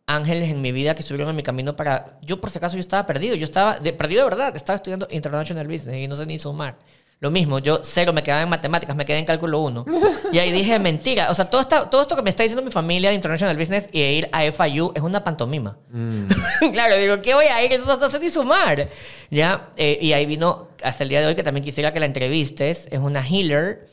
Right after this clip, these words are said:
Speaker 1: también, eh, pero ella es una healer a nivel del bienestar de productividad de las empresas, muy
Speaker 2: Mm.
Speaker 1: importante. Se llama Adriana Valle, ella también fue P R. Y ella me dijo
Speaker 2: Mm.
Speaker 1: como, "Dude, ¿qué haces? Tú, tú, o sea, you are a people person",
Speaker 2: <laughs>
Speaker 1: ¿ya?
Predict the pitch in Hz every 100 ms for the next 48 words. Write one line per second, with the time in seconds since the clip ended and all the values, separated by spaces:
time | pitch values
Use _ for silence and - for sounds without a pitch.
0 | _ - 127 135 165 151 180 214 - 135
1 | 127 123 120 123 135 127 131 127 139 151
2 | 143 139 151 131 135 151 - 135 131 123
3 | 127 143 147 135 123 120 - 127 131 139
4 | 147 143 127 117 120 113 135 135 127 127
5 | 170 127 143 165 - 139 165 120 - 104
6 | 123 135 170 - - - - - - 139
7 | 135 147 139 131 139 185 208 147 160 147
8 | 143 143 135 127 139 135 165 165 123 -
9 | - 165 170 170 196 170 139 131 135 -
10 | - - - 123 - - - - _ -
11 | 123 - 139 143 160 156 170 190 208 156
12 | 240 240 190 - 247 330 123 131 127 131
13 | 143 160